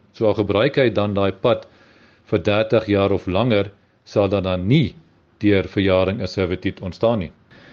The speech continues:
So ja, aan die een kant kan 'n mens dalk argumenteer dat dit nie reg voel nie dat iemand dan eintlik bevoordeel word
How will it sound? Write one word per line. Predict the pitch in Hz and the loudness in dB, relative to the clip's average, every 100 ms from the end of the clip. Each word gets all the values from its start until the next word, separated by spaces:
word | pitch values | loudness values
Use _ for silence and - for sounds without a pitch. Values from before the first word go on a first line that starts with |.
| - - - | -20 -20 -2
So | 117 | 2
ja, | 139 | 4
aan | 135 | 2
die | 135 | 0
een | 156 | 0
kant | 160 151 127 | 0 0 2
kan | 143 | 2
'n | |
mens | 135 127 | 2 2
dalk | 127 120 131 | 2 2 2
argumenteer | 113 117 113 98 - 151 143 110 | 0 0 0 -2 0 2 4 2
dat | 117 98 | 0 2
dit | 117 113 - | 0 -2 -2
nie | 156 135 120 | -2 0 0
reg | 107 110 110 - | 0 0 -2 -8
voel | - 139 131 | -2 2 4
nie | 127 110 | 4 4
dat | 107 104 | 2 0
iemand | 123 123 113 | -2 0 2
dan | 110 | 0
eintlik | 117 139 139 | 0 -2 -2
bevoordeel | - - - 175 180 135 110 107 | -4 -6 -2 2 2 4 2 2
word | 95 101 104 104 | 2 2 2 0